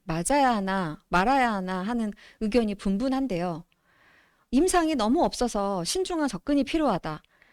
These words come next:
아니면 현재 유일한 희망이고 이 주사를 맞아야, 많은 사람들이 맞아야 정상적인 생활이 가능하니 다 맞아야 다-,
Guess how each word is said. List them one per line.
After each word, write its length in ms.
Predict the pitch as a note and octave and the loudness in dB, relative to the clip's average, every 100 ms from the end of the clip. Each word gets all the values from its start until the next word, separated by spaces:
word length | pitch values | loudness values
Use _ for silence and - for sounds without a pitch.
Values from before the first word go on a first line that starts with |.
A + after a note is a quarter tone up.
| _ - | _ -4
아니면 500 | F#3 A3+ B3 F4+ A#4 _ _ _ _ _ | -2 0 0 0 -2 _ _ _ _ _
현재 360 | G4 F#4+ E4+ G#3+ | -4 0 2 4
유일한 400 | G#3+ C#4 C4 A#3 | 4 4 4 2
희망이고 760 | G4 G4+ F#4 C4 - G3+ E3 | 0 2 2 2 0 0 0
이 120 | A3+ A#3+ | -2 -4
주사를 380 | C4 C#4 A#3+ G3+ | 0 0 0 -2
맞아야, 640 | D3+ D#3+ G3+ F#3+ C4 F#4 _ _ _ _ _ _ - | -4 -2 0 0 0 -2 _ _ _ _ _ _ -12
많은 300 | - F#3+ C#4+ | 0 4 4
사람들이 460 | D#4+ C#4 A#3 A#3 B3 | 4 2 0 -4 -4
맞아야 480 | D#3 D#3+ F#3 G3+ C#4+ | -4 -4 -4 -2 -2
정상적인 520 | A3 A3+ D4+ B3+ A#3 | -2 0 0 0 -4
생활이 340 | D4 C#4 C4 | -2 -2 -4
가능하니 680 | A#3 F3 G3+ A3 C#4 C4+ B3 | -6 -6 -4 -2 -2 0 -2
다 160 | - A#3 | -2 -4
맞아야 340 | E3 F3 D4 | -4 0 0
다-, 180 | C4+ G3+ | 0 -6